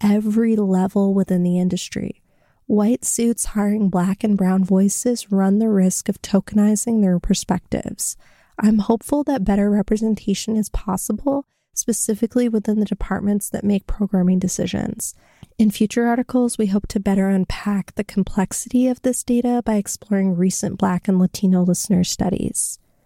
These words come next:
More valuable than other mediums. Listeners are motivated to consume spoken word audio programming such as news, sports, talk personality, and audiobooks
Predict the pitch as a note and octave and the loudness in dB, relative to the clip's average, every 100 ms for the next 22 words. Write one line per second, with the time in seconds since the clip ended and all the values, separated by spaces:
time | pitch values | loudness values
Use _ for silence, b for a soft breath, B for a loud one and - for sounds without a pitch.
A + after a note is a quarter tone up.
0 | _ _ _ _ A3+ A#3+ C4+ B3 A#3 A3+ | _ _ _ _ 0 2 2 0 2 0
1 | - B3+ A#3+ A3+ - G3+ F#3+ F#3 F#3 G3+ | 0 -2 0 -4 -2 0 2 2 2 0
2 | - A3+ - - - _ _ _ _ _ | -4 -8 -10 -12 -12 _ _ _ _ _
3 | - G#3+ A#3 - D4 D4 D4 - A3 G#3+ | -2 0 0 -2 -2 -2 -4 -4 -2 2
4 | G#3 G3 G3 G3 A3 A#3+ B3 C4 - - | 4 6 6 4 4 2 0 0 -4 -10
5 | B3 B3+ - G3+ G3 G3 - - F#3 - | -6 -4 -4 -2 0 0 -2 -2 -4 -2
6 | A3 G#3+ A3 - F#3+ F#3+ F#3+ G3 G#3+ F#3+ | -2 0 -2 0 0 2 2 0 0 0
7 | F3+ F3 E3+ F3+ F3+ F3 - - F#3+ - | 0 0 2 2 0 -2 -4 -4 -2 2
8 | G#3 A3+ A3+ A3 G#3+ - G#3 G#3 G#3 G3+ | 4 4 4 2 0 0 2 4 2 0
9 | - G#3 - G#3 - G#3+ G#3+ G3+ G#3 G3+ | -4 -4 -2 -2 0 0 0 2 2 2
10 | F#3+ F#3+ F#3+ F#3 G3+ G3 - - | 2 4 4 4 2 2 -2 -8